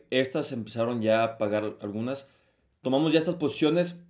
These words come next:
El día de hoy tenemos alrededor de quinientos cincuenta dólares de ganancia. A lo que va del día apenas, lleva una hora y veinte minutos desde que el mercado abrió. Nuestra mayor ganancia el, el día de hoy es Meta, S P Y, también Eli Lilly, tomamos una venta en corto.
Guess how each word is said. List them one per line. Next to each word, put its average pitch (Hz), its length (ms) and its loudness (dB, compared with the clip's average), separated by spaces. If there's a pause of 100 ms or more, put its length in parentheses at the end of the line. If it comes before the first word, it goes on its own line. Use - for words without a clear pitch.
(120)
El 127 140 -2
día 156 120 6
de 160 60 8
hoy 170 120 8
tenemos 160 360 -2
alrededor 131 240 4
de 143 100 0
quinientos 135 560 -2
cincuenta 123 520 -2
dólares 123 500 -2
de 110 120 -2
ganancia. 120 680 -2 (640)
A 107 100 -6
lo 104 160 -2
que 107 80 -4
va 107 160 4
del 113 160 2
día 120 220 2
apenas, 131 560 -4 (120)
lleva 107 300 0
una 113 340 -4
hora 110 460 0 (360)
y 123 120 -2
veinte 120 200 4
minutos 131 260 0
desde 117 200 -4
que 113 60 -10
el 110 60 0
mercado 120 280 2
abrió. 131 440 2
Nuestra 123 300 -4
mayor 120 300 2
ganancia 143 400 0
el, 131 160 -2 (140)
el 117 80 -4
día 113 100 2
de 120 60 6
hoy 120 60 6
es 110 100 2
Meta, 139 520 0 (600)
S - 200 2
P 135 180 4
Y, 143 640 4
también 123 640 2 (180)
Eli 123 320 4
Lilly, 135 380 2
tomamos 120 500 -2
una 120 200 -4
venta 127 220 -2
en 120 60 -4
corto. 131 420 -2